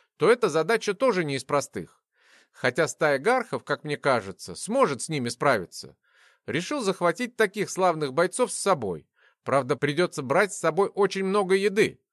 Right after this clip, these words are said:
Но ничего, прокормим. На людей без повода они не нападают. А самое главное,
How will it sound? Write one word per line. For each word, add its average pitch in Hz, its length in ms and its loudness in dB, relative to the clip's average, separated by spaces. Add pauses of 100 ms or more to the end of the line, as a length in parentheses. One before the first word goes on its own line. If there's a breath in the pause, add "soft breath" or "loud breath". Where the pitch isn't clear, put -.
(180)
Но 233 160 2
ничего, 208 480 0
прокормим. 135 760 2 (540 soft breath)
На 117 160 -2
людей 175 320 -2
без 185 180 -2
повода 208 420 4
они 180 180 2
не 202 100 -2
нападают. 143 800 -2 (180)
А 135 140 -2
самое 220 400 0
главное, 101 580 2